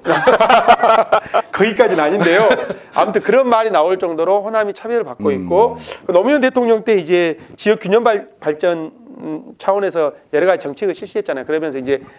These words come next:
Speaker 1: 나주 혁신도시 한전도 이제 내려오고 그랬는데, 그런 정치적인 이런 그 이슈나 결정이 없이는,
Speaker 2: 예.
Speaker 1: 예, 호남에서는 이 지역 내 총생-, 총생산이 울산의 뭐 삼분의 일, 사분의 일밖에 안 되거든요. 사실 광주가.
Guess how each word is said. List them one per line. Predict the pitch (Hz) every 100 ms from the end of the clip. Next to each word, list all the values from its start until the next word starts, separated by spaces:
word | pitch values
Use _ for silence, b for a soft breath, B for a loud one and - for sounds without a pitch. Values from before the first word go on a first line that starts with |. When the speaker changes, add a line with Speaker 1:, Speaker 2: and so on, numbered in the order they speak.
| -
Speaker 1:
나주 | 131 135 160
혁신도시 | 180 220 196 151 147
한전도 | 214 240 214 190 165 165 - - 135 160
이제 | 151 123
내려오고 | 127 165 151
그랬는데, | 127 143 135 180 - B B -
그런 | 226 226
정치적인 | 185 180 311 320 285 226 143
이런 | - 175 175 160 B B _
그 | 160 156 147 147
이슈나 | 156 - 233 196 147 151 127
결정이 | - 147 147 202 151
없이는, | 160 - 131 156 160 123 104
Speaker 2:
예. | 101 90 80
Speaker 1:
예, | 143
호남에서는 | 170 208 226 202 175 165 247 269 B B -
이 | 175
지역 | - 208 254
내 | 233
총생-, | 226 254 247 -
총생산이 | 262 277 226 233 233 214 180 151 B -
울산의 | 175 180 247 226
뭐 | 175 165
삼분의 | 156 277 311 277
일, | 175
사분의 | - 285 277
일밖에 | 214 143 131
안 | 113
되거든요. | 147 143 120 135 165 135 B B
사실 | - 202 185 151
광주가. | - 147 147 135 151 139